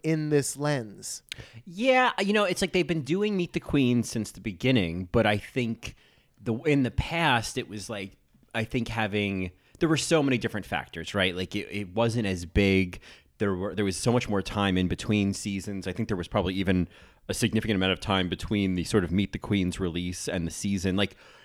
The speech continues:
Speaker 2: in no world five or six years ago was there gonna be a Meet the Queens and, like, two weeks later the season was gonna start. They, they
Speaker 1: Mm.
Speaker 2: still edged you for another month or two. And so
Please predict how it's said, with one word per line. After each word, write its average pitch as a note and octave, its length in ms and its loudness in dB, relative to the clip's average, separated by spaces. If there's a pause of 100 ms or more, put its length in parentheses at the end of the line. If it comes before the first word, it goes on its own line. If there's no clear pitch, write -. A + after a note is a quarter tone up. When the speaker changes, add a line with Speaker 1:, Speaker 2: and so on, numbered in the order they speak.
(120)
Speaker 2:
in F3+ 200 4
no E3 180 10
world A2+ 680 4 (160)
five A#2 340 8
or A2 60 6
six - 240 -4
years A#2+ 220 4
ago G2 260 4
was F#2+ 160 0
there A2 80 2
gonna A2 140 4
be G#2 120 2
a F#2+ 60 2
Meet A2 200 0
the B2 60 -2
Queens G2+ 460 2
and, F#2+ 160 0
like, F2+ 180 -2 (300)
two C#3+ 140 6
weeks A#2 280 -4
later G2 240 -4
the - 120 -8
season E2 300 -2
was D2 100 -8
gonna D2+ 160 -6
start. D2 400 -2
They, D3 260 4 (300)
they E3 140 6
Speaker 1:
Mm. - 20 6 (100)
Speaker 2:
still C#3+ 280 8
edged C3 340 2
you G2 100 2
for G2+ 160 0
another F#2 240 2
month F#2+ 320 0
or E2+ 100 0
two. D2+ 440 -6
And A2 120 0
so C3+ 380 4